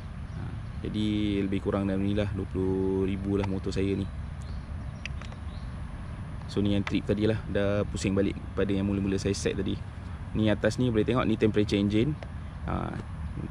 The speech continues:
kelebihan meter Umar Racing ni, itulah kelebihan dia, dia complete semua dah ada. Mana tak perlu nak tambah meter, apa,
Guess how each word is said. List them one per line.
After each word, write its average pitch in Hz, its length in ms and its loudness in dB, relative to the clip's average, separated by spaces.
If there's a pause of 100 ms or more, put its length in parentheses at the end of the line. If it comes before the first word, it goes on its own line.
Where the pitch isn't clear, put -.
kelebihan 107 400 8
meter 117 800 6
Umar 120 240 6
Racing 127 240 4
ni, 139 240 4 (320)
itulah 123 240 4
kelebihan 117 320 6
dia, 120 240 6
dia 113 160 4
complete 135 400 4
semua 127 240 4
dah - 80 8
ada. 101 160 6 (320)
Mana 117 480 4
tak - 160 0
perlu 120 240 4
nak 92 320 4 (160)
tambah 110 240 6
meter, 110 400 4 (480)
apa, - 160 2